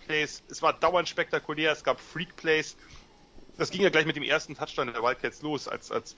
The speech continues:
äh, Phillip Brooks da diesen abgefälschten Ball in der Endzone fängt. Äh, wirklich, wirklich großartig hin und her. Äh, Brady Cook, der Mizzou Quarterback, hat ein überraschend gutes Spiel gemacht, ähm, hat auch ein super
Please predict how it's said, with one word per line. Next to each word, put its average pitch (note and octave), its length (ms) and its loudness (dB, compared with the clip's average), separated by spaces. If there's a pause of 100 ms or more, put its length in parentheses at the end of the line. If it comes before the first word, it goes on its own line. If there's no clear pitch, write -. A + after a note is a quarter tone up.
(120)
äh, A2 220 -4
Phillip C3+ 240 0
Brooks C#3+ 180 2
da C#3 80 4
diesen A#2+ 160 0
abgefälschten - 640 0
Ball A2+ 200 0
in D#3 80 0
der A2 100 2
Endzone A#2 460 -2
fängt. A#2+ 300 0 (760)
Äh, B2+ 240 2
wirklich, D#3 460 0
wirklich C#3+ 360 0
großartig A#2+ 480 0
hin F3+ 160 0
und D3 220 -2
her. D#3+ 320 4 (400)
Äh, B2+ 340 -2 (220)
Brady C#3 260 4
Cook, F#3+ 200 -2 (400)
der C#3 80 -2
Mizzou C3 220 -8
Quarterback, D3+ 380 0
hat C#3 140 0
ein - 20 -8
überraschend C3+ 320 0
gutes F#3+ 200 -10
Spiel E3+ 180 -10
gemacht, F3+ 460 -2 (180)
ähm, A#2+ 220 -4
hat - 160 -2
auch C#3+ 160 2
ein A#2 80 -8
super C3+ 380 2